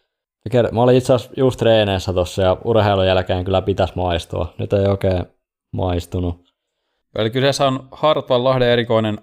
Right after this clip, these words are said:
Speaker 2: American Blonde Ale. Appelsiinin-, appelsiininen ja kanelinen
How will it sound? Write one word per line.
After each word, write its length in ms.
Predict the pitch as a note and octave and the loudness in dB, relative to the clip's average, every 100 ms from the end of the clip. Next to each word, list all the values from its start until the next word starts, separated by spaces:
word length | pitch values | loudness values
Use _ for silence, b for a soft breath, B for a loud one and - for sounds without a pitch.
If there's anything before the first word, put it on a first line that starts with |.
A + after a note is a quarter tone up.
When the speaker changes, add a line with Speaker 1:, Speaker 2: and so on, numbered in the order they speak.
| - | -6
Speaker 2:
American 520 | C#3 C3+ A#2+ A2+ G#2 | -2 0 0 -2 -4
Blonde 340 | G2 B2+ A2 - | -4 -4 -4 -6
Ale. 380 | A2 G#2 F#2+ F#2+ _ _ _ - | -6 -4 -6 -10 _ _ _ -6
Appelsiinin-, 880 | D3 - C3 A2+ B2+ A2+ A2+ A2+ _ | -6 -2 -4 -2 -4 -4 -4 -6 _
appelsiininen 1160 | - G#3+ - C#3 B2+ - D#3 C#3+ B2+ A#2 B2+ G#2 | -10 -10 -4 -6 -4 -8 -6 -2 -2 0 -2 -4
ja 160 | A2 A2 | -4 -4
kanelinen 800 | - D#3 C3 G2+ G2 G2 G#2 | -2 -4 -2 -4 -6 -6 -10